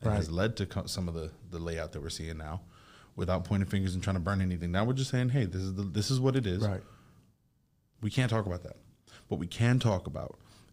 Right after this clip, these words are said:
Speaker 1: is how the one or two slaves on a plantation of hundreds
Speaker 2: Mm.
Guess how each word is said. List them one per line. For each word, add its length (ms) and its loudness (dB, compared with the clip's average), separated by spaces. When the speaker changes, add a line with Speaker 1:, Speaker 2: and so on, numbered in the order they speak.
Speaker 1:
is 160 -6
how 520 -2
the 100 2
one 240 4
or 80 4
two 160 0
slaves 560 -2
on 140 -2
a 40 -2
plantation 460 0
of 80 0
hundreds 460 -4
Speaker 2:
Mm. 200 0